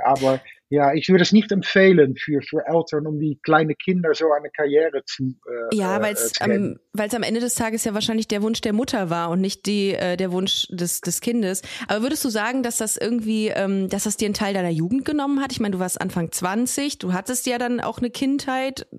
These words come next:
Speaker 2: wahrscheinlich,
Speaker 1: Ja.
Speaker 2: ähm, ohne im Rampenlicht zu stehen. Aber würdest du sagen, „Boah, das hat mir echt, äh, das hat mir echt Lebensqualität genommen“?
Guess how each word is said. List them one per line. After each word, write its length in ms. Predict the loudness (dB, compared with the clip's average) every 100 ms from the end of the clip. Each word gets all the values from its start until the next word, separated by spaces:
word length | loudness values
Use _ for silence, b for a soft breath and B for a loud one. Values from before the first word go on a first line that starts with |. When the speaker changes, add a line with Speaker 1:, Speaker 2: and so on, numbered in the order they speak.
| -18
Speaker 2:
wahrscheinlich, 720 | -20 -8 -6 -2 -2 -2 -4 -6 B B B B
Speaker 1:
Ja. 160 | 6
Speaker 2:
ähm, 420 | 6 0 0 0 -4 -8 -6
ohne 440 | -2 0 0 -2 -4 -2
im 100 | -2
Rampenlicht 480 | 0 0 0 -2 -4
zu 120 | -6
stehen. 320 | -2 -2 0
Aber 160 | -2 -2
würdest 200 | -4 -2
du 60 |
sagen, 320 | -2 0 0 -2
„Boah, 220 | -2 -2
das 160 | -4 -6
hat 140 | -4
mir 160 | -4 -2
echt, 360 | -6 -6 -8
äh, 280 | -4 -2 -4 -6 -12 -12 -6
das 100 | -4
hat 140 | -2
mir 80 | -4
echt 140 | -4 -2
Lebensqualität 760 | -2 -2 -4 -4 -2 -4 -4
genommen“? 380 | -6 -4 -4 -6